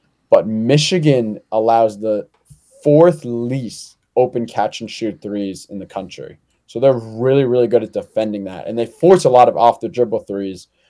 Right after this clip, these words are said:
So Gillespie might have a big game just, like, pulling up. Um,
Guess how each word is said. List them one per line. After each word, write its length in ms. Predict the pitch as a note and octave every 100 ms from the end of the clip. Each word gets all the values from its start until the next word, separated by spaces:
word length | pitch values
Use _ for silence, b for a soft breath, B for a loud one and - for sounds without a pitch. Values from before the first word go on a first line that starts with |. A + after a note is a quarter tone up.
| _
So 460 | - B2+ A#2 G#2+ -
Gillespie 320 | C3 B2+ C3
might 180 | A2 A2+
have 120 | G#2
a 20 |
big 200 | F2 G#2
game 280 | F2 G2 G2+
just, 160 | F2+ -
like, 160 | F#2
pulling 260 | - F#2 F2
up. 200 | F#2 F#2+ _ -
Um, 400 | G#2 F#2+ F#2 E2+